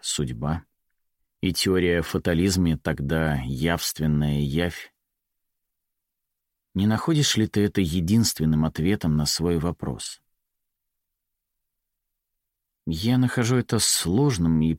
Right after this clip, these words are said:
по-глупому романтичным», ответила она, насупившись. «Хватит говорить так, словно ты герой мелодрамы». <laughs> «Как скажешь, родная», сказал я без задней мысли и пригласил Мирай прогуляться до последней точки нашего маршрута, до моста.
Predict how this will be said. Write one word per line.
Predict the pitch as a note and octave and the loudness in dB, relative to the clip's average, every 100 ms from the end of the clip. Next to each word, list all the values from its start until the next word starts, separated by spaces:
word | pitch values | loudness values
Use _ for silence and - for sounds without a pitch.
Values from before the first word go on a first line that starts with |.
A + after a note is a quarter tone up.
| _ | _
по-глупому | F#2+ E2 F2+ A2+ B2+ G#2 F#2 F2 | -4 -2 0 0 0 0 2 2
романтичным», | F#2 G2 G#2 - C#2+ - C2 C2 | 2 2 0 -2 -6 -6 -8 -8
ответила | C2 D#2+ D2 C#2 C#2 | -6 -6 -4 -6 -4
она, | D2 F2+ | -2 0
насупившись. | D#2 - C#2 - - - - - _ _ _ _ _ | -2 -4 -8 -10 -14 -12 -14 -18 _ _ _ _ _
«Хватит | - G2+ B2+ D#3+ F#2+ | -8 -2 0 0 -2
говорить | F#2+ G2+ F#2+ F2+ - | 0 2 2 0 -2
так, | D#3+ D3+ | -2 -2
словно | - G#2 F#2+ | 0 2 2
ты | - A#2 | 0 0
герой | F#2+ G#2+ B2 G#2+ | 2 2 4 4
мелодрамы». | G#2+ A2 A2 E2 C2 A#1 - _ _ _ _ _ | 4 2 0 -2 -4 -6 -14 _ _ _ _ _
<laughs> | - - B2 - - _ - - - _ _ _ _ _ - | -10 -6 -4 -6 -14 _ -20 -20 -20 _ _ _ _ _ -2
«Как | G2 - | -2 -2
скажешь, | - D#2+ C#2+ - D#2 | -4 -4 -4 -4 -2
родная», | D#2+ D#2+ D#2 D2 | -2 0 -2 -2
сказал | - F#2 D#2+ F2 | -4 -2 0 0
я | E2 | 0
без | D#2 E2 | 0 -2
задней | D2+ F2 D#2 E2 | -2 -2 0 0
мысли | E2 G2 - E2+ D#2 - _ _ _ _ | 2 0 -2 -2 -4 -6 _ _ _ _
и | A#2 | -2
пригласил | A2+ A2 A#2+ - E3 | 0 0 2 2 4
Мирай | C3 A#2 B2 | 4 4 2
прогуляться | - G2+ G2 G#2 A2 - F#2+ D#2+ | 2 0 2 2 2 0 0 0
до | F2+ | 0
последней | - F#2+ - F#2 G2 F#2 E2+ | 0 -2 0 0 0 0 -2
точки | - F#2+ - E2 | 0 -2 -2 0
нашего | E2+ F2 - D#2+ D#2+ | 0 0 -2 -2 0
маршрута, | E2 D2+ - D2 C2 - C2 | 0 -2 -4 -4 -6 -8 -6
до | E2 | -2
моста. | D#2+ D#2 - A#1+ - | 0 -2 -6 -10 -14